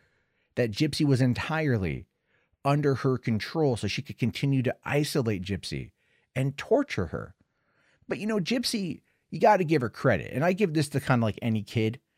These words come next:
who realizes that they're in a tough situation. Like, the only way out is really through the mind.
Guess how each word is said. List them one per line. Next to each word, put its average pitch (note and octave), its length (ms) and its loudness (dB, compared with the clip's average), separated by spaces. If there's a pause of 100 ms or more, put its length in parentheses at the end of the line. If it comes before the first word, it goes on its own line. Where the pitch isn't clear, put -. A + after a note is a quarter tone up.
(300)
who B2 140 0
realizes A#2 640 2
that A2+ 120 -4
they're A2 160 0
in G#2+ 80 0
a F#2+ 60 -2
tough A2 240 -2
situation. G2 600 -2
Like, A2 160 0
the A#2 180 -2
only D#3+ 400 2
way B2 300 2
out G2+ 300 0
is G#2 200 -4
really G#2 320 -2
through G#2 500 -4
the F#2+ 100 -4
mind. F2+ 460 -4